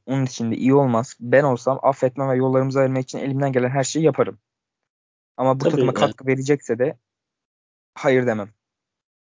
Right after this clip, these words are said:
Speaker 1: Benim için
Speaker 2: Ee, ben
Speaker 1: artık, benim için artık şunu, şu son kelimemi söyleyeyim. Benim için artık, e,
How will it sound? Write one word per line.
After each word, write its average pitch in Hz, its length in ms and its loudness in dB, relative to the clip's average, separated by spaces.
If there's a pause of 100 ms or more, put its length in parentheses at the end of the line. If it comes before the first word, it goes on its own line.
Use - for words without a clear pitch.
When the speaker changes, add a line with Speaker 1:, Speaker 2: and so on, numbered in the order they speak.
(160)
Speaker 1:
Benim 135 140 0
için 127 220 -6
Speaker 2:
Ee, - 20 -2
ben 123 60 0
Speaker 1:
artık, 151 420 -4 (1300)
benim 190 180 -2
için 202 160 -4
artık 170 460 0
şunu, 156 300 -4
şu - 240 -4
son 156 220 0
kelimemi 139 480 -2 (100)
söyleyeyim. 135 460 0 (120)
Benim 160 240 -2
için 165 180 -6
artık, 151 400 -2 (100)
e, 120 300 -2